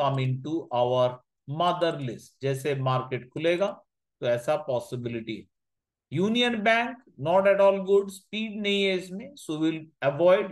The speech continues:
यूनियन बैंक। तो बैंक्स में अगर देखा जाए, मुझे चार ही स्टॉक्स मिल रहा है worth noting। One of them is Central Bank, Indian Bank, State Bank of India and यूको बैंक, which are broadly हमारे criteria, either they are satisfying,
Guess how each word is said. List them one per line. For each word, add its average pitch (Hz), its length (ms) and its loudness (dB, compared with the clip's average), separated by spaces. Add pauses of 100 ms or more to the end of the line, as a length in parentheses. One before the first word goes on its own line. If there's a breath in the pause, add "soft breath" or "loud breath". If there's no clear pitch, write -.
(100)
यूनियन 135 480 -4
बैंक। 110 200 -10 (720)
तो 180 80 2 (140)
बैंक्स 254 440 -2
में 294 120 4
अगर 240 260 0
देखा 185 500 2
जाए, 170 380 0 (100)
मुझे 175 600 0
चार 180 260 2
ही 254 140 -4
स्टॉक्स 175 560 -2
मिल 156 220 -6
रहा 165 140 4
है 151 120 0
worth 147 300 2 (100)
noting। 170 440 -4 (100)
One 143 260 0
of 156 280 -2
them 160 240 -8
is 156 240 -10
Central 180 480 -2
Bank, 196 300 2 (680)
Indian 208 500 -4
Bank, 170 380 -2
State 185 440 -6
Bank 196 300 0
of 160 320 0
India 139 460 -2 (220)
and 139 260 -2
यूको 190 460 -4
बैंक, 147 320 -2 (520)
which 190 300 0
are 170 380 2
broadly 190 440 -2
हमारे 175 380 -2
criteria, 156 640 -2
either 151 420 2
they 208 140 -4
are 202 100 -6
satisfying, 202 800 -4